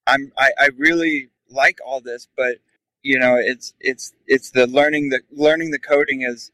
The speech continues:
has always been my, for some reason, I've never been able to, you know, actually sit down and learn how to code legitimately, you know, and it's, it's frustrating. That and P C B boards, that's my, those are my two kryptonites. Actual, like,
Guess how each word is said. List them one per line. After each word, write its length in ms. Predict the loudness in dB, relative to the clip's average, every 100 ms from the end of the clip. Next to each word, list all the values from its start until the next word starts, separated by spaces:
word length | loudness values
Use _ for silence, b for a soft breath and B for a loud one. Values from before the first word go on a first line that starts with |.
| -20
has 160 | -14 0
always 320 | 2 2 0
been 180 | -6 -6
my, 280 | -4 -4 -10 _ _
for 100 | -8
some 180 | -4 0
reason, 280 | 0 0 -8
I've 120 | -8
never 260 | -2 -2 -2
been 180 | -4
able 180 | -4 -4
to, 360 | -8 -8 -6 -8 _ _ _
you 120 | -2 0
know, 160 | 2
actually 400 | 2 2 0 -6
sit 180 | -10 -4
down 300 | 0 0 0
and 120 | -4
learn 200 | -4 -4
how 120 | -2 0
to 220 | 0 -4 _ _ -2
code 280 | 2 2 2
legitimately, 720 | 0 0 -2 -2 -12 -18 -20 _
you 140 | -2 0
know, 180 | 0 -2
and 140 | -2
it's, 380 | -2 -4 -18 -20 _ _ -6
it's 120 | -4
frustrating. 540 | 0 0 0 -2 -4 -16 _
That 240 | 0 0 -2
and 100 | _
P 140 | -20
C 160 | -18 -14
B 200 | -12 -12
boards, 360 | -12 -16 -10
that's 260 | -6 -6 -6
my, 340 | -4 -4 -4 -10 _ -2
those 180 | -2 0
are 40 |
my 140 | 0 0
two 180 | -2 -6
kryptonites. 760 | -6 -10 -8 -8 -10 -18 -20 _ _ _ 0
Actual, 540 | 0 0 -4 -4 0
like, 200 | 2 0